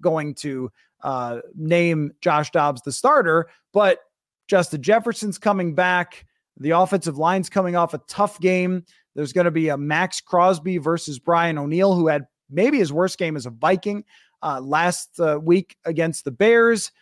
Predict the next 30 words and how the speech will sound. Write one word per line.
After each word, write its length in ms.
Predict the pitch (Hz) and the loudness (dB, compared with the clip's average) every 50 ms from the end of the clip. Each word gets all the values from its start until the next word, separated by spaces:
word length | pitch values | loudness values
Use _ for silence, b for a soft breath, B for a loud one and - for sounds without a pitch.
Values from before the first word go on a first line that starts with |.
| _ _ _ _ _ _ | _ _ _ _ _ _
There's 180 | 165 185 180 165 | -2 0 0 2
a 60 | 180 | 0
running 380 | 151 147 170 185 220 247 240 220 | 2 2 2 4 4 4 2 4
game 320 | 226 226 240 262 262 247 | 4 4 2 2 2 2
where 280 | 226 190 180 170 160 160 | 4 4 4 4 4 2
we 360 | 151 160 165 160 156 151 147 | 2 0 0 0 0 -2 -4
were 520 | 147 156 156 156 151 147 143 139 135 127 _ _ _ _ _ | -4 -2 -2 0 0 0 0 -2 -4 -6 _ _ _ _ _
sort 220 | - 175 170 160 | -6 -4 -2 -2
of 80 | 156 151 _ _ _ _ _ | -2 -2 _ _ _ _ _
promised 520 | - - - 170 180 208 226 240 - - - | -8 -2 2 2 4 4 2 0 -2 -2 0
more 220 | 262 214 233 247 | 2 4 4 4
Ty 280 | 240 - 214 226 233 214 | 2 2 2 2 2 0
Chandler, 480 | - 226 220 226 233 240 262 262 254 | 0 -2 -2 -2 0 2 4 4 4
and 160 | 226 185 175 | 4 4 2
then 140 | 175 165 165 | 0 -2 -2
there 180 | 151 175 170 160 | 0 0 0 0
wasn't 400 | 151 151 170 196 180 233 240 220 | 2 2 2 2 2 2 0 0
more 240 | 214 220 233 240 233 | 2 2 4 4 4
Ty 240 | - 226 226 226 | 2 2 2 2
Chandler, 520 | 202 - 214 220 233 233 240 269 285 311 - b b b b b b | 0 -2 -4 -4 -2 -2 0 0 0 0 -2 b b b b b b
which 160 | 165 170 165 | -6 -2 0
I, 120 | 196 180 156 160 | 0 0 0 -2
I, 160 | 180 180 - _ - - _ - | -6 -6 -8 _ -20 -20 _ -10
I 140 | 170 170 | -8 -8
think 200 | 170 - 214 196 | -6 -4 -4 -2
needs 260 | 190 190 196 185 - - | -2 -2 -2 -2 -4 -8
to 60 | - | -10
come 240 | - - 196 190 185 | -4 -2 -2 -2 -2
into 160 | 175 170 160 | -2 -4 -4
play. 440 | - - 165 196 208 240 262 285 262 | -6 -2 0 2 2 2 2 0 -6